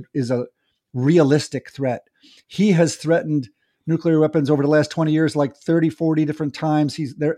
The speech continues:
This is, this is their, the way they do policy. They threaten and they, and they bully and they push. And, and frankly, it has worked for them. We usually back down. They just bully and bully and bully. And we're like, "Okay, okay, this is too much. Let, let 'em have it."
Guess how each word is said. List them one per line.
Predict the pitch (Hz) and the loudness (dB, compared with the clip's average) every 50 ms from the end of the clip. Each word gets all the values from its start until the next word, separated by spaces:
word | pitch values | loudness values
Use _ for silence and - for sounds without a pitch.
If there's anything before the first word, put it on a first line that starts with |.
| - | -6
This | 202 160 175 - | -4 -4 -2 -2
is, | 220 202 147 170 - _ _ _ _ _ - | -2 -4 -4 -6 -12 _ _ _ _ _ -2
this | 170 - 180 | -2 0 0
is | 165 | 0
their, | 131 170 165 - _ _ _ _ _ _ _ _ _ _ | 2 2 0 0 _ _ _ _ _ _ _ _ _ _
the | 135 | -2
way | 135 147 | 0 2
they | 147 156 | 2 2
do | 151 170 | 2 2
policy. | 170 - - 185 208 185 - 143 123 | 0 0 -2 -2 -2 -2 -4 -6 -4
They | 107 123 120 | -4 -4 -4
threaten | - - - 139 135 143 147 - 151 147 143 | -6 -8 -4 0 2 2 2 2 0 0 0
and | 143 143 139 | 0 0 0
they, | 135 135 139 139 127 - - _ - _ _ _ _ _ _ _ _ _ _ | 0 0 0 0 -2 -6 -16 _ -20 _ _ _ _ _ _ _ _ _ _
and | - 139 135 139 | -6 -2 0 0
they | 143 143 147 147 135 143 | 2 2 2 0 0 -4
bully | 135 120 92 139 143 156 160 156 156 151 147 151 151 | -8 -4 2 6 6 6 6 6 6 4 4 4 4
and | 147 139 131 | 2 2 2
they | 143 147 143 | 0 0 -2
push. | - _ - - 160 165 160 156 - - | -2 _ 2 4 6 6 6 4 2 -4
And, | 151 131 139 147 - | -4 -4 -4 -6 -4
and | 151 160 160 160 - | -2 -2 0 -2 -2
frankly, | - - 170 175 185 - 190 185 180 | -2 0 0 0 0 0 2 2 2
it | 180 160 | 2 2
has | 131 147 131 | 0 0 -2
worked | 131 139 170 190 185 | 0 -2 -2 -4 -4
for | - 160 | -6 -4
them. | 127 123 120 123 | -4 -2 -2 -2
We | 135 | 0
usually | 139 143 147 165 185 196 165 151 170 175 | 0 2 2 2 2 2 2 2 0 0
back | 170 135 - 156 151 156 160 156 - 151 | 0 0 0 2 2 2 2 0 -4 -4
down. | 147 156 175 175 165 156 131 | -4 -2 -2 -2 -2 -2 -2
They | 120 123 | -4 -4
just | 123 147 - - _ _ _ _ _ _ _ _ _ _ _ _ | -4 -6 -8 -8 _ _ _ _ _ _ _ _ _ _ _ _
bully | - 147 160 170 165 | 0 2 6 6 6
and | 160 151 | 6 6
bully | - 165 165 165 | 6 6 6 6
and | 151 147 | 4 4
bully. | 135 165 165 160 160 156 | 4 6 6 6 6 6
And | 147 147 | 6 6
we're | 151 151 | 6 4
like, | 147 139 170 | 4 4 4
"Okay, | 170 170 165 - 151 | 4 2 4 2 0
okay, | 143 135 151 139 | 2 2 2 0
this | 139 131 | 0 0
is | 135 117 | -2 -4
too | - 151 135 | -2 -2 0
much. | 131 127 123 - - - 170 | 0 0 0 -2 -8 -6 -4
Let, | 143 131 | -4 0
let | 127 135 131 | 0 0 0
'em | 127 | 0
have | 123 131 123 123 110 | 0 -2 -2 -4 -4
it." | - - | -8 -16